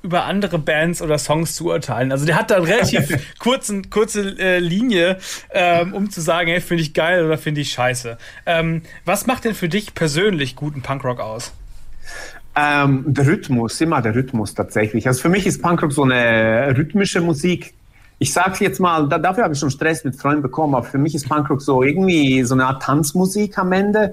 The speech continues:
Speaker 1: Mhm.
Speaker 2: Also es, äh, muss schon dafür sorgen, dass man sich bewegen will. Ich verstehe schon, dass es tausend Spielarten von Punkrock gibt. Ich bin da auch entspannt, viel entspannter und toleranter als Gansi. Ähm,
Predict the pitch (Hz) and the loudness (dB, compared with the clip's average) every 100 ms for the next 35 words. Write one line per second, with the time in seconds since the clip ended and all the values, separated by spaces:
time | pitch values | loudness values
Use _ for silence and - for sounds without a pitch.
0 | - - 160 131 143 143 - 143 139 139 | -6 -8 -2 2 2 2 0 2 2 2
1 | 165 - 165 143 143 143 139 - - 151 | 0 -2 0 0 0 -2 -6 -10 -2 0
2 | 156 139 127 131 123 - 113 165 190 180 | 2 -2 -2 -2 -2 -6 -4 0 0 2
3 | 175 - - - 143 - 190 190 151 143 | 0 0 -14 -4 -4 0 0 2 0 0
4 | - - 143 156 139 - 156 147 131 - | -4 0 0 2 0 -2 0 2 2 -2
5 | - 120 147 147 143 123 - 147 143 - | -12 -2 -2 0 -4 -4 -2 -4 -6 -6
6 | 127 120 120 127 127 - - - 131 - | -2 2 4 2 0 -10 -18 -8 -6 -2
7 | 156 147 190 202 147 135 147 147 127 123 | -2 -2 -2 0 -2 0 -2 0 -2 0
8 | 117 117 131 107 101 - 113 127 117 104 | 0 0 0 0 -2 0 -2 0 -2 -4
9 | - - - - 135 135 135 135 | -6 -20 -10 -2 2 2 2 -2